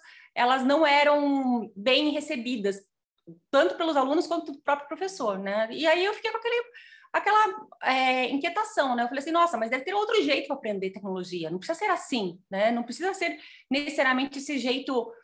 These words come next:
duro, né? Esse jeito pesado de um assunto,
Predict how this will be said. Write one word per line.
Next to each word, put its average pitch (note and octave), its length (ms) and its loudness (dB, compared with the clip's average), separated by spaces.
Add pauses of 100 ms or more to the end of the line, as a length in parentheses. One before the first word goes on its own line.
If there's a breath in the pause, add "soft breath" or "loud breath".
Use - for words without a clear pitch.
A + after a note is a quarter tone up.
(120)
duro, B3 720 2
né? A3 320 4
Esse A#3+ 160 -2
jeito A#3 460 -2
pesado G#3 840 2
de G#3 120 -10
um A#3 80 0
assunto, D#4 400 -2